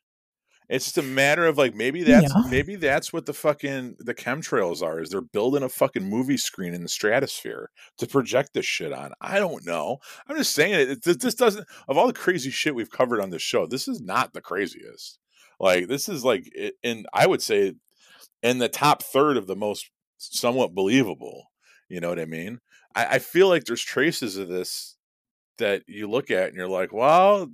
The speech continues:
Speaker 1: I mean, maybe." I-, i-, if not like this, not like what he said back in the nineties. No, not like that. There's no fucking Sky Jesus that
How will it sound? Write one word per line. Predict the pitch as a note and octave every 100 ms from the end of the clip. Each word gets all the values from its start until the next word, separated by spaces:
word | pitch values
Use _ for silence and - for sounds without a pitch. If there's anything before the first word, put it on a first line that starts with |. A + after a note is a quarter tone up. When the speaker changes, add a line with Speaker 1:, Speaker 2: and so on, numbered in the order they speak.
| C3+
Speaker 1:
I | C#3
mean, | C#3+
maybe." | B2+ C3 G3 D3+ C#3+
I-, | C3
i-, | A2 C#3 C#3+ D#3
if | D#3 C3
not | F3 A3+
like | G3 B2
this, | - A#2+ F#2+ -
not | A2+ B2+
like | C#3+
what | A#2 A#2+ G2+
he | A2+
said | G2 - E2 C#2+ - _ _ - _
back | G#2 G2 G2
in | F#2
the |
nineties. | E2+ D#2 D#2 C2 A#1+ B1 - A#2
No, | A2+ E2+ C2+
not | F#2+ A2+ G#2
like | F2 -
that. | E2 C2 D2+
There's | G#2+
no | A2+ C3
fucking | B2 B2 G#2+ F#2+
Sky | - F2 F2
Jesus | D#2 E2+ D#2 D#2+ - - - -
that | -